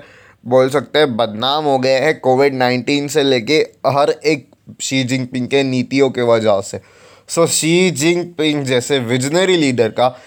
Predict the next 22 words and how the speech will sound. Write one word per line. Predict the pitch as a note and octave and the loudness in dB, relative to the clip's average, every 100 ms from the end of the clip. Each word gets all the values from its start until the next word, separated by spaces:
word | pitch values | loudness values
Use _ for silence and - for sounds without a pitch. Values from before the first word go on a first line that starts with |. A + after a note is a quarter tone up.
| - - | -8 -2
इस | F#3 - | 0 0
तरह | G3+ F#3 F3 | 2 2 2
का | E3 | 0
काम | D3+ C3+ B2 | 0 0 -2
करना | G#2+ G#2+ G#2+ C3 | -2 -2 0 -2
बहुत | A#2 B2 F3 F3 | -2 0 0 0
ज़्यादा, | D3 C3 E3+ | -2 0 0
अ, | E3+ A#2+ B2 B2+ B2 A2+ - _ _ _ | -2 -6 -2 0 0 -2 -14 _ _ _
कह | C3+ C#3 | 0 2
सकते | D#3 C#3 D#3 | 0 0 2
हैं | D#3+ D#3 | 4 4
आपको | B2 B2 - D3 - _ _ _ _ _ _ _ | 2 -2 0 -2 -2 _ _ _ _ _ _ _
बहुत | A#2+ A#2+ D#3 D#3 | -8 0 2 2
ज़्यादा | B2+ B2 D#3 | 0 2 2
तरीके | D3+ C#3+ D3 D3 | 0 -2 0 0
से | C3+ D#3 D3 - _ _ | 2 2 2 -8 _ _
डिसहार्टनिंग | A#2+ D#3 D#3 D3 D3 D#3+ D#3 E3 | -2 -2 0 -2 0 0 0 0
कर | D#3 C#3+ | 2 2
देता | D3 C#3+ D3 | 2 2 4
है, | D3 D#3 | 4 4
बहुत | C3 C3 D3 | 2 0 0
ही | D#3+ D3+ - | 0 -4 -6